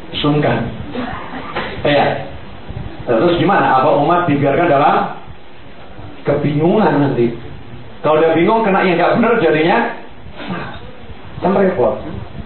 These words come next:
Hadirin, ini yang dapat saya sampaikan di malam hari ini.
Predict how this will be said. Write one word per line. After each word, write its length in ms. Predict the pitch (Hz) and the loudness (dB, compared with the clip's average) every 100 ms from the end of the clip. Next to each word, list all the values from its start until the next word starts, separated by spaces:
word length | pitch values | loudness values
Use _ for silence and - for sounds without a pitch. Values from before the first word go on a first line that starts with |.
| - - | -12 -8
Hadirin, 640 | 120 123 123 151 151 - - - - - - | -2 2 4 4 2 -2 -8 -14 -16 -14 -6
ini 160 | 131 139 | 0 2
yang 160 | 123 | 2
dapat 160 | 117 120 | 2 2
saya 160 | 120 120 | 2 2
sampaikan 320 | 117 120 120 | 2 2 2
di 80 | 120 | 2
malam 320 | 110 110 110 | 2 2 2
hari 160 | 107 | 2
ini. 320 | 110 117 143 | 2 2 0